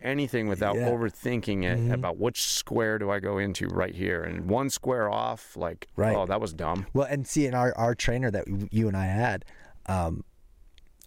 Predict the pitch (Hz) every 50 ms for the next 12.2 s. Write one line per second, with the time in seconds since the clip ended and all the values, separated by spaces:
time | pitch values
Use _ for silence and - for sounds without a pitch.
0 | - - - 135 139 135 135 - - 139 131 123 117 113 - - 135 113 120 113
1 | 104 - - 123 110 104 98 - - - - - 123 123 113 101 90 87 90 -
2 | - - - - - - - - - - - - - - - - - 117 113 107
3 | 104 104 101 95 - - - 131 127 120 110 107 101 117 113 107 107 95 - 104
4 | 98 98 98 107 127 156 156 117 92 95 98 101 - - 98 101 98 - - 107
5 | 104 104 104 - - 110 107 - 120 107 110 110 110 113 127 151 156 143 120 127
6 | 139 139 127 117 107 127 147 139 104 90 - 107 110 107 107 110 110 113 113 113
7 | 113 117 98 113 110 104 92 92 80 - - - - - - - - - - -
8 | 117 117 - 139 143 139 175 180 185 139 127 120 - - 185 - 104 98 101 -
9 | - 131 107 - - - - - - - - - - - - - - - - -
10 | - 143 156 165 156 - - 151 160 160 156 - - 147 160 143 - 156 143 123
11 | - - 147 156 165 165 156 135 123 120 123 123 120 113 - - - 110 101 92
12 | - - - -